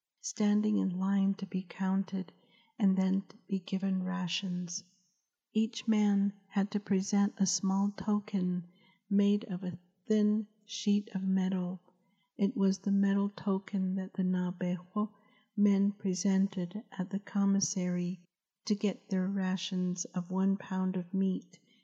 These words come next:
usually beef, one pound of flour, and coffee. Even before the men were given the meat,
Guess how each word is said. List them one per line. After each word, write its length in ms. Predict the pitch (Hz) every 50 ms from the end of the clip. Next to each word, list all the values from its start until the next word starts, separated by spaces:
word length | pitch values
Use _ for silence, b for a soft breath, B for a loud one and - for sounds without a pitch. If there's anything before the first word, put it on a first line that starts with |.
| b b b
usually 560 | - 214 220 220 214 - 220 202 196 190 180
beef, 480 | 175 175 - 190 185 180 175 180 - - _ _ _ _ _ _ _ _ _ _ -
one 240 | 196 196 208 208
pound 400 | 208 - - - 196 202 196 196
of 100 | 196 180
flour, 760 | 175 - - 196 190 185 185 190 185 180 180 170 165 165 180 170 - b b b b b b _
and 220 | - 190 190 185 -
coffee. 680 | - - 196 175 175 170 - - 175 170 180 170 175 _ _ _ _ _ _ _ _ _ _ -
Even 420 | 220 220 226 226 233 226 226 220
before 480 | - 208 202 202 - - 208 208 214 214
the 100 | 214 196
men 380 | 185 185 196 196 202 202 196
were 120 | 185 175 180
given 420 | 175 - 208 208 208 202 202 196
the 100 | 196 190
meat, 560 | 185 185 196 190 185 185 - - _ - -